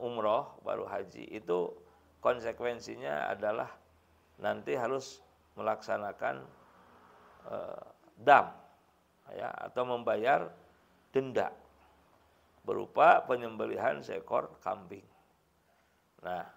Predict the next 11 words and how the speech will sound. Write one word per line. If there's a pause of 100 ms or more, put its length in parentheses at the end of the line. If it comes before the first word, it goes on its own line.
(200)
sedangkan
untuk
yang (800)
melaksanakan
ibadah
haji
secara
ifrad
itu
tidak, (480)
tidak